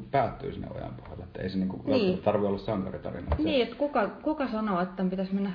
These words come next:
Speaker 2: hyvin? Sekin
Speaker 1: Niin.
Speaker 2: on yksi uskomus. Se on kapitalistinen uskomus, että
Speaker 1: Niin.
Speaker 2: koko ajan ollaan jotenkin
Speaker 1: Kävin
Speaker 2: musta
Speaker 1: pohjalla,
Speaker 2: parempi.
Speaker 1: mutta
Speaker 2: Kyllä.
Speaker 1: nousin
Speaker 2: Kyllä.
Speaker 1: voittajana.
Speaker 2: <laughs>
Speaker 1: Paskat
Speaker 2: Et
Speaker 1: siitä.
Speaker 2: sit kun mä tiedän monia ihmisiä, jotka meni pohjalle ja sit ne jäi auton alle, <laughs> kun ne nousi sieltä tai,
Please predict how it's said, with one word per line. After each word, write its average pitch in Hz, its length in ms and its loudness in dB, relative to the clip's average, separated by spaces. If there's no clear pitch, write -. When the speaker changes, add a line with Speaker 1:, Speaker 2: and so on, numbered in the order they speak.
Speaker 2:
hyvin? 190 360 -2
Sekin 269 200 0
Speaker 1:
Niin. 240 120 6
Speaker 2:
on 214 80 6
yksi 214 220 0
uskomus. 196 340 -2
Se 254 60 -2
on 247 120 0
kapitalistinen 185 800 0
uskomus, 165 380 -6
että 208 120 0
Speaker 1:
Niin. 196 100 4
Speaker 2:
koko 202 120 2
ajan 185 180 6
ollaan 175 240 4
jotenkin 180 300 2
Speaker 1:
Kävin 120 220 10
Speaker 2:
musta 113 80 2
Speaker 1:
pohjalla, - 200 10
Speaker 2:
parempi. 104 200 6
Speaker 1:
mutta 104 180 4
Speaker 2:
Kyllä. 110 160 12
Speaker 1:
nousin 190 380 6
Speaker 2:
Kyllä. 294 160 12
Speaker 1:
voittajana. 214 540 10
Speaker 2:
<laughs> 330 80 8
Speaker 1:
Paskat 135 360 8
Speaker 2:
Et - 60 4
Speaker 1:
siitä. 101 220 10
Speaker 2:
sit 92 80 8
kun - 80 6
mä 349 120 8
tiedän 339 320 6
monia 320 320 8
ihmisiä, 269 440 6
jotka 262 200 0
meni 277 220 2
pohjalle 269 560 4
ja 233 200 2
sit 262 220 -10
ne 226 160 2
jäi 220 220 2
auton 190 340 4
alle, 269 280 6
<laughs> - 300 4
kun - 180 6
ne - 180 10
nousi 330 480 10
sieltä - 520 4
tai, 262 220 10